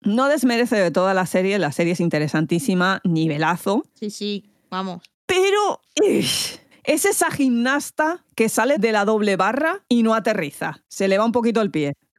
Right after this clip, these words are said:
Speaker 2: Como dicen los americanos, "You didn't land the landing".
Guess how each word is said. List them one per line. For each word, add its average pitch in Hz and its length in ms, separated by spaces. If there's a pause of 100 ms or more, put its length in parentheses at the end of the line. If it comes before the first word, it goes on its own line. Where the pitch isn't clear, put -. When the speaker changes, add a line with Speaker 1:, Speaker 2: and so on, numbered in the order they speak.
Speaker 2:
Como 214 140
dicen 233 160
los 240 100
americanos, 208 640
"You 214 220
didn't 233 320
land 220 240
the 214 80
landing". 190 520